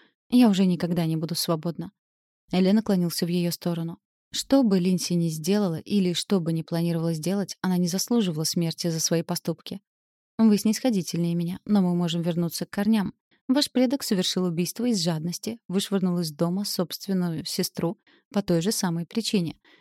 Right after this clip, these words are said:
Если бы этого не произошло, мы бы здесь не сидели. Я всего лишь часть общей истории.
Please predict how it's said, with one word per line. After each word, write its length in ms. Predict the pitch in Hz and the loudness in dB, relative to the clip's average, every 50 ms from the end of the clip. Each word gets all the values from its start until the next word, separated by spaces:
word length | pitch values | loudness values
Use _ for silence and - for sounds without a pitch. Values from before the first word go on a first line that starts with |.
| _ - | _ 2
Если 260 | 285 320 - - 269 | 2 2 4 4 2
бы 140 | 220 190 214 | 4 4 4
этого 340 | 208 202 - 202 - 196 185 | 2 2 0 -2 0 0 0
не 80 | 180 | 0
произошло, 680 | - - 180 180 156 156 165 160 - - 170 202 233 254 - | 0 0 -2 -2 0 0 -2 -2 -2 -2 -2 -4 -4 -4 -2
мы 160 | 185 170 165 | 0 0 0
бы 140 | 156 170 170 | 0 -2 -4
здесь 260 | 147 - 175 - - | -4 -4 -6 -4 -2
не 80 | 190 | -2
сидели. 480 | 180 - - 226 214 240 220 175 185 - _ _ _ _ _ - | -2 0 0 2 2 2 2 0 -2 -10 _ _ _ _ _ 4
Я 100 | 247 233 | 4 4
всего 240 | - - - 190 180 | 6 4 2 2 0
лишь 180 | 170 165 160 | 0 -2 -4
часть 320 | - - - 170 170 - - | -4 -4 -4 -4 -4 -4 -4
общей 300 | 180 - - - 190 190 | -4 -4 -2 -2 -2 -2
истории. 460 | 180 - - 254 247 202 170 170 - | -2 0 0 2 2 2 0 -4 -8